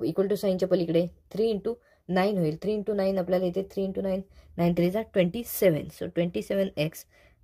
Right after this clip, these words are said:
plus three into five, fifteen. असे इथे मिळताना दिसून येतील. So आता आपण ट्वेंटी फाईव्ह एक्स आणि ट्वेंटी सेवन एक्स एका बाजूला घेऊया equal to साईनच्या, आणि ट्वेंटी फाईव्ह आणि फिफ्टीन आहेत ते दुसऱ्या बाजूला घेऊया.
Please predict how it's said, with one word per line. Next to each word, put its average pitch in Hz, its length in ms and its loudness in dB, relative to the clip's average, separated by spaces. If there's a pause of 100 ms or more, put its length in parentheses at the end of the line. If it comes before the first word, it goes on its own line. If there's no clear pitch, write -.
(120)
plus 170 340 2 (460)
three 190 100 4
into 180 160 0
five, 196 260 0 (480)
fifteen. - 400 -4 (280)
असे 165 180 0
इथे 165 120 0
मिळताना 151 320 -2
दिसून 139 200 -10
येतील. 160 200 -10 (320)
So 247 120 0
आता 240 160 0
आपण 240 220 0 (120)
ट्वेंटी 185 300 0
फाईव्ह 240 440 0
एक्स 190 240 0
आणि 220 240 -4
ट्वेंटी 196 200 -2
सेवन 220 240 -2
एक्स 190 340 -8
एका 170 220 0
बाजूला 202 260 0
घेऊया 165 300 0 (400)
equal 165 260 -2
to 175 40 0
साईनच्या, 170 340 -2
आणि 180 180 0 (160)
ट्वेंटी - 600 -2
फाईव्ह 214 180 2
आणि 226 140 -8
फिफ्टीन 196 260 -2
आहेत 190 140 2
ते 254 80 0
दुसऱ्या 233 280 2
बाजूला 170 280 2
घेऊया. 139 200 -8